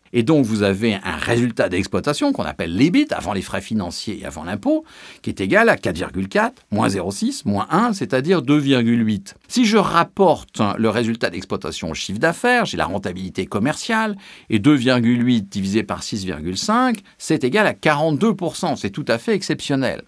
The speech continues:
Simplement, la rentabilité d'une entreprise, c'est pas sa rentabilité commerciale, c'est la rentabilité de son activité industrielle. Donc, il faut pas diviser le résultat d'exploitation par le chiffre d'affaires, il faut le diviser par les capitaux engagés.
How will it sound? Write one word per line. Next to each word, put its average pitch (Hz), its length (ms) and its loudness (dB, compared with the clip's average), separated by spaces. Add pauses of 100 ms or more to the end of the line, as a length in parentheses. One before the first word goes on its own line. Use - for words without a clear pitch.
(120)
Simplement, 233 720 2
la 113 240 0
rentabilité 131 720 0
d'une 101 120 0
entreprise, 123 500 -2
c'est - 100 -2
pas 147 100 4
sa 117 140 0
rentabilité 104 500 -2
commerciale, 208 720 -2 (300)
c'est - 180 -2
la 123 80 4
rentabilité 113 560 0
de 190 60 -4
son 123 100 -2
activité 131 680 -4
industrielle. 139 920 -2
Donc, 175 220 2
il 196 80 4
faut 185 120 2
pas 202 220 4
diviser 151 420 0
le 135 60 4
résultat 110 320 0
d'exploitation 101 680 -2
par 80 400 -4 (140)
le 87 120 0
chiffre 85 200 -6
d'affaires, 220 420 2
il - 60 -8
faut - 120 -2
le 110 60 0
diviser 165 340 0
par 120 180 -2
les 120 100 0
capitaux 202 720 0
engagés. 107 520 -2